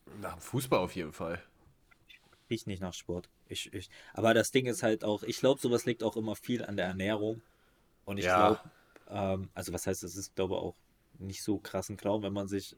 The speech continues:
Speaker 2: ernährt wie ein Müllhaufen, dann riecht man halt
Speaker 1: <laughs>
Speaker 2: auch wie ein Müllhaufen.
Speaker 1: So,
Speaker 2: Äh,
Speaker 1: so wie ich.
Speaker 2: nein, aber ist ja so, wirklich. Und,
Speaker 1: Ja.
Speaker 2: ähm, ja.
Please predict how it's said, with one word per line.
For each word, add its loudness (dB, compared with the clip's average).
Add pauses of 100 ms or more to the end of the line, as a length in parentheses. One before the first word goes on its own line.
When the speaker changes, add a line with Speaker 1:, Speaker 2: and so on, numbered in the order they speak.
(140)
Speaker 2:
ernährt 0
wie -4
ein -2
Müllhaufen, 0 (460)
dann 0
riecht -4
man 2
halt 8
Speaker 1:
<laughs> -
Speaker 2:
auch -2
wie 0
ein -2
Müllhaufen. -2 (340)
Speaker 1:
So, 0
Speaker 2:
Äh, 6
Speaker 1:
so -2
wie -6
ich. -6
Speaker 2:
nein, 8
aber 2
ist 0
ja 6
so, 2
wirklich. 0
Und, -6 (640)
Speaker 1:
Ja. 4
Speaker 2:
ähm, -6 (1120)
ja. -2